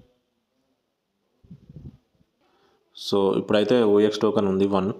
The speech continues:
మనకు సబ్మిట్ చేద్దాం. Not enough వన్ యూఎస్డిటీ అంటుంది. So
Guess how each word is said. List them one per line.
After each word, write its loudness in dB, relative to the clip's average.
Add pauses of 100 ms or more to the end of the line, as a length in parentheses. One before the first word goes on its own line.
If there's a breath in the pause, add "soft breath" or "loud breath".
(220)
మనకు -6
సబ్మిట్ -2
చేద్దాం. -2 (120)
Not 0
enough -4 (120)
వన్ 0
యూఎస్డిటీ -2
అంటుంది. -10 (600 loud breath)
So -2